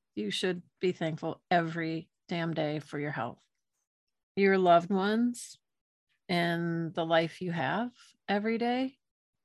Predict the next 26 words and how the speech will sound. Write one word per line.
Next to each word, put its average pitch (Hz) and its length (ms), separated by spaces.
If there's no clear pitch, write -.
whatever's 190 560
going 143 320
on, 127 280
whoever's 208 480
in 151 140
your 139 140
life. 127 320
Those 233 220
are 226 40
big, 220 300
grateful 202 400
things. 170 560
Those 202 180
are 214 80
macro 190 560
gratitude, 151 640
big 180 220
deal 160 200
stuff. - 460
And 190 180
you 196 100
should 170 520
pay 170 120
attention 156 500
to - 100
that. - 280